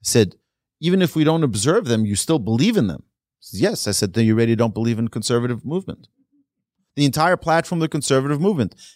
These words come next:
And even though it's a, officially, it was crafted as a halachic movement, when it pleases us, it's a halachic movement.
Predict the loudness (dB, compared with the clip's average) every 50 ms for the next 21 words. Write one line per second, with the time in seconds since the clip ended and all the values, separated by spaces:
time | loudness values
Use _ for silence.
0 | _ _ _ 0 0 0 -2 _ 0 0 2 2 2 2 2 2 2 2 2 0
1 | -2 -6 _ _ -20 -20 _ _ _ _ _ -2 0 0 0 0 -4 -4 -4 _
2 | 0 2 2 2 2 -2 -6 _ _ _ _ _ _ _ _ -4 -4 -4 -4 -6
3 | -2 0 2 2 2 2 2 2 4 2 0 2 0 0 0 0 -2 -2 0 0
4 | 2 2 0 -2 0 0 0 0 2 0 2 2 4 2 2 0 0 0 0 2
5 | 2 4 2 2 0 0 -4 -8 _ _ _ _ _ _ _ _ _ _ _ _
6 | _ _ _ _ _ _ _ -12 -2 0 2 2 4 2 2 2 2 0 0 -2
7 | -2 0 0 0 2 0 0 0 0 0 0 0 -4 -8 -14 -14 _ _ _ _
8 | _ _ _ _ _ _ _ _ _ _ _ _ _ _ _ _ _ _ _ _
9 | _ _ _ _ _ _ _ -20 -20 -8 -2 0 2 2 2 2 0 -2 0 0
10 | 2 2 0 0 0 0 0 0 -2 -2 -2 -2 0 2 2 4 2 2 0 -2
11 | -4 -4 -4 -4 -4 -8 -14 _ _ -20